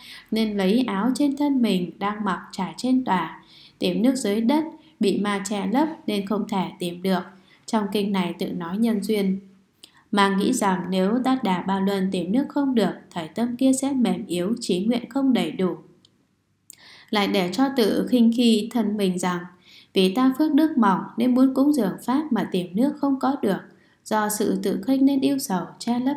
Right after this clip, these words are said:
tâm. Phước đức không tăng trưởng, trí tuệ không chiếu sáng là vì các phiền não yêu sầu che tâm nên phước đức trí tuệ không thể chiếu sáng. Thí như mặt trời bị chướng ngại nên ánh sáng không rõ ràng, mà biết tâm người đó lớn không thể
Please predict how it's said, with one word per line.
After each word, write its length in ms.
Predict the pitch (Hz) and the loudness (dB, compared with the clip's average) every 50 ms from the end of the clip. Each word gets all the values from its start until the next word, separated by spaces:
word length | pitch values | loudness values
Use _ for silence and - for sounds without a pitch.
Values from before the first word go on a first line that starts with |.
| - - | -4 -4
tâm. 180 | - 247 254 247 247 254 247 - - - - - - - - _ - | -2 0 0 0 -2 -4 -6 -10 -18 -20 -20 -20 -20 -20 -12 _ 0
Phước 120 | 277 285 | 0 2
đức 220 | 262 254 311 311 311 - | 4 4 2 2 2 2
không 220 | 294 294 277 285 | 2 2 2 2
tăng 140 | 277 285 285 269 | 0 0 0 0
trưởng, 240 | - 247 208 180 165 165 - - | 0 0 0 0 -2 -4 -8 -10
trí 240 | - - 180 190 - | -6 -6 -6 -4 -4
tuệ 140 | - 226 233 233 - | -4 -4 -4 -2 -2
không 180 | 262 269 269 262 | -2 -2 0 0
chiếu 180 | - 240 262 | 2 2 2
sáng 400 | 262 - - 233 226 233 254 302 302 | 2 2 2 2 2 2 2 2 2
là 360 | 269 202 180 170 165 - - - _ - - - - _ | 2 0 0 -2 -4 -10 -16 -20 _ -20 -20 -20 -14 _
vì 160 | - 185 175 180 | -4 -4 -2 0
các 200 | 208 247 262 254 | 0 0 0 2
phiền 200 | - 202 180 175 | 0 0 0 0
não 160 | 180 185 220 233 | -2 -2 -2 0
yêu 180 | 254 269 277 | 2 2 0
sầu 260 | 262 - 208 185 170 160 160 | 0 -2 -2 -2 -2 -4 -6
che 220 | - - 226 254 254 254 | -6 -4 -4 -4 -2 0
tâm 240 | 269 262 262 262 254 | 2 4 4 6 6
nên 200 | 262 269 262 262 | 6 4 4 2
phước 140 | 294 294 277 | 0 0 2
đức 140 | 277 311 311 311 | 2 0 0 -2
trí 260 | - 254 233 226 - | -2 -2 -2 -2 -2
tuệ 140 | - 214 196 - - | -4 -6 -6 -6 -4
không 240 | - 254 254 254 | -2 0 0 0
thể 160 | - 220 190 156 - - | 0 -2 -4 -4 -6 -10
chiếu 200 | - - 185 180 | -8 -6 -6 -6
sáng. 400 | 190 - - 196 180 180 196 247 262 - - - - - - _ _ | -6 -4 -4 -4 -2 -2 -2 -4 -6 -8 -10 -18 -20 -20 -20 _ _
Thí 160 | - 208 226 | 0 4 6
như 180 | 254 277 311 302 | 8 8 8 8
mặt 220 | 277 240 196 - - | 6 4 4 2 0
trời 240 | - 208 196 175 190 | -2 -2 -2 0 0
bị 200 | 185 190 190 - - | 0 -2 -2 -2 -2
chướng 280 | - 190 180 190 233 | -4 -4 -4 -2 -2
ngại 240 | 247 247 220 185 - - - | -2 -2 -2 -2 -2 -2 0
nên 160 | 240 262 254 | 0 0 2
ánh 160 | 254 233 247 | 2 0 0
sáng 280 | 254 - - 208 220 247 - | -2 -2 -4 -4 -4 -2 -2
không 180 | 285 277 285 262 | -2 -2 -2 -2
rõ 160 | 254 247 269 | -2 -2 -4
ràng, 300 | 269 - 202 185 180 - - - - _ - - - - _ - | -4 -2 -2 -2 -2 -4 -8 -16 -20 _ -20 -20 -20 -14 _ -2
mà 140 | - 214 220 | -2 0 2
biết 220 | 220 262 294 294 294 - | 2 2 2 2 0 0
tâm 180 | 254 247 247 254 | 0 0 2 2
người 260 | 233 226 226 - - | 2 2 0 0 -2
đó 180 | - 180 202 | -4 -4 -4
lớn 440 | 208 202 190 196 196 202 247 294 302 - | -2 0 0 0 2 4 4 2 2 0
không 140 | - 277 262 | -2 -2 -2
thể 180 | 269 247 190 | 0 0 -2